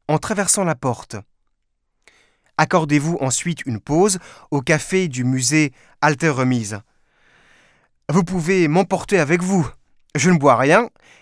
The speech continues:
mais je vous accompagnerai ensuite volontiers au musée historique. Si vous devez cependant nous quitter,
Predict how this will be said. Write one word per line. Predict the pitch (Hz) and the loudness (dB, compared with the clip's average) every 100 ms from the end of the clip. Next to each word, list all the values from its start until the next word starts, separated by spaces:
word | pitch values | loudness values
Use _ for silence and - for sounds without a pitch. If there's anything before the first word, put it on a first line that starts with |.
| _ | _
mais | 143 233 240 | 2 2 2
je | 180 | 0
vous | 156 | 0
accompagnerai | 185 185 175 165 170 160 | -2 -2 -2 0 0 -2
ensuite | 143 135 - 180 - - | -2 -4 -6 -10 -10 -20
volontiers | 110 - 202 208 135 - 165 226 - - - _ _ | -16 -2 0 0 -4 -6 -4 -4 -6 -20 -20 _ _
au | 135 | -2
musée | 135 160 143 190 - | 0 0 0 -2 -4
historique. | - - 127 117 - - - _ _ _ _ _ _ _ _ _ - _ _ _ _ | -10 -8 -8 -8 -12 -20 -20 _ _ _ _ _ _ _ _ _ -20 _ _ _ _
Si | - | -6
vous | 135 | -4
devez | 143 151 180 | -2 2 2
cependant | 175 139 135 135 156 160 | 2 -2 -2 0 2 2
nous | 131 117 | 0 -2
quitter, | - 120 135 147 247 | -8 -6 0 0 0